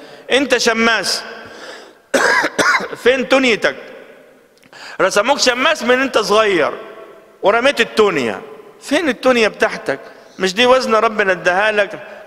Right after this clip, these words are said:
أنت هتحاسب عليها. فتش عليها والبس واخدم معانا. في حد طايل يقف قدام جسد الرب ودمه على المذبح؟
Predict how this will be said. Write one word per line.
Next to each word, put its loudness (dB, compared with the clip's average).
أنت 0
هتحاسب 0
عليها. 0
فتش 0
عليها 2
والبس -2
واخدم 0
معانا. 0
في -2
حد 0
طايل 2
يقف 0
قدام 0
جسد 2
الرب 2
ودمه 2
على 2
المذبح؟ -2